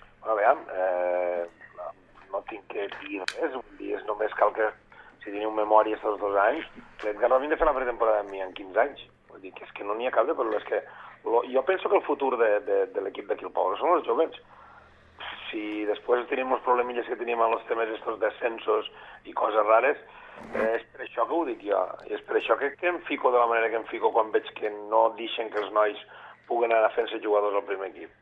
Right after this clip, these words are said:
Ja et dic, això és una llàstima. Per culpa d'estos ascensos hi haurà jugadors que es perdran, i és una llàstima, a mi em sap molt de greu. Perquè aquests xiquets, quan, quan hi ha l'oportunitat de poder pujar al primer equip, quan me falta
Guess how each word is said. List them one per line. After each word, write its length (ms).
Ja 20
et 160
dic, 220
això 260
és 60
una 100
llàstima. 400
Per 240
culpa 380
d'estos 380
ascensos 420
hi 60
haurà 200
jugadors 360
que 80
es 100
perdran, 300
i 80
és 80
una 160
llàstima, 380
a 20
mi 80
em 60
sap 100
molt 220
de 80
greu. 160
Perquè 160
aquests 220
xiquets, 180
quan, 160
quan 240
hi 80
ha 60
l'oportunitat 580
de 80
poder 240
pujar 220
al 20
primer 220
equip, 240
quan 100
me 80
falta 300